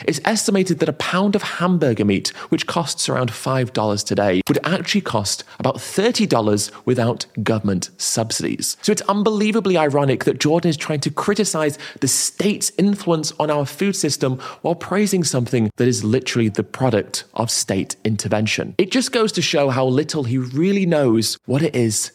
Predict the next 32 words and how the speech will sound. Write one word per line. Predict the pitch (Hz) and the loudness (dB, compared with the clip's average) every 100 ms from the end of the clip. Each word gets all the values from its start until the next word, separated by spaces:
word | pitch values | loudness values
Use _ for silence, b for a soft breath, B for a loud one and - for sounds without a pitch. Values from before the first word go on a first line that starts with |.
| b | b
that | - | -2
he's | 117 104 | -2 -2
talking | - - 123 - 107 | -6 -2 -2 0 -2
about, | 95 - - - - | -4 -6 -10 -8 -4
especially | 170 - 226 - 220 | -2 0 0 0 0
considering | 202 185 175 160 156 | 0 2 2 0 2
he | 139 | 2
is | 156 | 2
someone | 147 - 156 151 | 0 0 0 2
who | 151 | 2
apparently | 147 - - 156 165 151 151 - | 0 -4 -6 -2 0 0 -2 0
only | 131 143 143 143 - | 2 2 2 0 -2
eats | 139 143 - - | -2 -2 -4 -4
red | 113 107 107 | 0 0 2
meat. | 117 101 87 | 2 0 0
So | - 123 | 0 0
good | 131 123 220 233 | 0 -4 -2 0
job, | - 160 | 0 0
Jordan. | 123 120 120 113 | 2 2 2 0
You | - 135 | 0 0
don't | 160 180 | 2 2
have | 170 185 | 2 0
a | 180 | 0
clue | - 131 | 0 0
what | 131 147 | 2 -2
it | - | -2
is | 107 | -2
you're | - 107 | 0 0
talking | - - 151 143 110 | -2 0 0 2 0
about. | 101 - - | 0 -2 -2
In | 143 | 0
fact, | 151 190 - | 2 0 -2